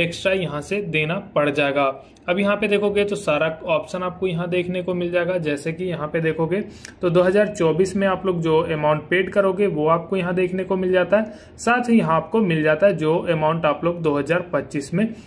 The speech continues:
paid करोगे। तो आप लोगों ने सारा कुछ यहाँ पे देख लिया। अभी सबसे पहले हम लोग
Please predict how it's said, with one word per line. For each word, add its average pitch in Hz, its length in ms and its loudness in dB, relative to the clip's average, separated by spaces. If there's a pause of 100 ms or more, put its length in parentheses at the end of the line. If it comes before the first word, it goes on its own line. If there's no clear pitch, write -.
(240)
paid 180 220 2
करोगे। 143 340 2
तो 165 120 2
आप 175 160 2
लोगों 202 200 2
ने 208 80 0
सारा 175 300 0
कुछ 185 240 -4
यहाँ 175 180 -4
पे 170 120 -2
देख 170 220 -2
लिया। 180 200 0
अभी 170 180 -2
सबसे 170 320 -6
पहले 175 240 0
हम 165 160 0
लोग 233 240 -2